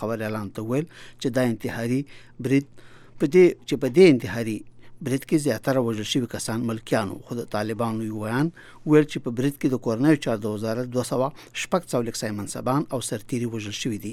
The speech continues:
او یا زخمیان شوي دي. د طالبانو ویان ذبیح الله مجاهد خبري رسنیو ته په یو لیکلي پیغام کې ویلي چې برید کوونکی د قندهار د ولایت اوسیدونکی و، خو د کورنیو چارو وزیر وایي چې برید د حقاني شبکې کړی و.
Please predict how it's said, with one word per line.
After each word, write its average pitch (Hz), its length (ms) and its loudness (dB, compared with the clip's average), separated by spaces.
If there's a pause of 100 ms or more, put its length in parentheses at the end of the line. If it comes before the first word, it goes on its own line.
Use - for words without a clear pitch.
(140)
او 117 100 -6
یا 123 140 0 (120)
زخمیان 120 300 -4
شوي 104 240 -4
دي. 104 120 -10 (360)
د 135 120 -4
طالبانو 117 480 -2
ویان 113 220 -2
ذبیح 104 340 -6
الله 123 220 0 (400)
مجاهد 127 480 0
خبري 135 320 0
رسنیو 127 340 -2
ته 101 160 -6
په 135 120 -6
یو 120 180 -2
لیکلي 143 340 -4
پیغام 107 240 -2
کې 107 140 -10
ویلي 131 240 0 (440)
چې - 140 0
برید 127 240 0
کوونکی 131 300 2
د 117 80 -4 (120)
قندهار 123 360 0
د 127 100 -6
ولایت 117 340 -2
اوسیدونکی 113 480 -4
و، 90 100 -4 (360)
خو 131 100 -4
د 131 60 2
کورنیو 160 540 4
چارو 117 260 0
وزیر 107 180 -4
وایي 131 240 0 (220)
چې - 80 -2
برید 131 340 -2
د - 100 -6
حقاني 127 280 -2
شبکې 104 460 -4
کړی 98 100 -8
و. - 100 -14